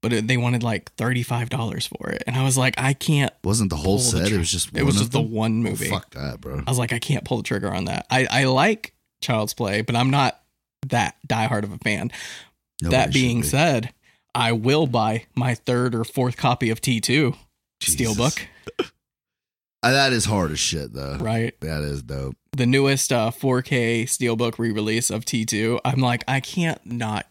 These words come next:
Speaker 1: get this." And yes, I do have Terminator two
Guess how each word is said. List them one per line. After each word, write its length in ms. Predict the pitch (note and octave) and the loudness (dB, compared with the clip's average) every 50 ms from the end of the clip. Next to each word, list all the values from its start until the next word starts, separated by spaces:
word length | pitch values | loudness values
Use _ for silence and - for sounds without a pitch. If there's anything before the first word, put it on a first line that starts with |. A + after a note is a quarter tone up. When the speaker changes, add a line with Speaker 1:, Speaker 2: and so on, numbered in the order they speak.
| _ - | _ -6
Speaker 1:
get 260 | - G2 F2+ - _ | -4 -4 -4 -4 _
this." 320 | - - - - - - - - - - - - _ - | -10 -10 -8 -8 -8 -10 -10 -12 -18 -20 -20 -14 _ 0
And 240 | - C#3 C3+ C3 | 2 4 4 6
yes, 280 | C3+ A#2+ G#2 G2 - - - | 4 4 4 2 0 0 2
I 160 | C3+ C#3 C#3 | 2 2 2
do 280 | C#3 C3+ D3 D#3 D3+ D3+ | 2 2 2 4 4 4
have 180 | D#3+ D3 C#3 | 2 2 2
Terminator 460 | - C#3 C3+ B2+ B2 B2 A#2+ A#2 A#2 | 2 2 2 2 2 2 2 0 -2
two 340 | A2+ - - C3+ A#2+ A#2+ B2+ | -2 -2 -2 0 0 0 -2